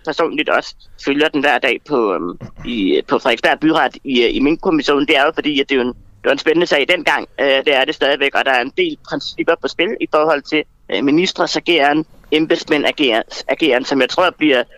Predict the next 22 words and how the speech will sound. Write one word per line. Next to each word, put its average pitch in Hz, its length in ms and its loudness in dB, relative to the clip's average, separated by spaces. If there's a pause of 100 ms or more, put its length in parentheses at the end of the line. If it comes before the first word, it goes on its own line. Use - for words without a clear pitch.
(160)
væsentlige 170 400 0
for, 139 160 0
hvordan 151 320 0
vi 160 60 -2
indretter 156 500 0 (220)
den 147 120 0
slags 135 360 -2
i, 131 360 0
øh, 107 100 0
i 127 120 -10
Danmark 131 380 0
fremadrettet. 120 640 0
Både 147 160 2
når 147 100 2
vi 135 60 0
har 131 180 2
instrukt, 160 460 -4 (420)
øh, 120 380 2
sagen, 135 420 0
og 135 80 -2
så 131 220 2
også - 200 -6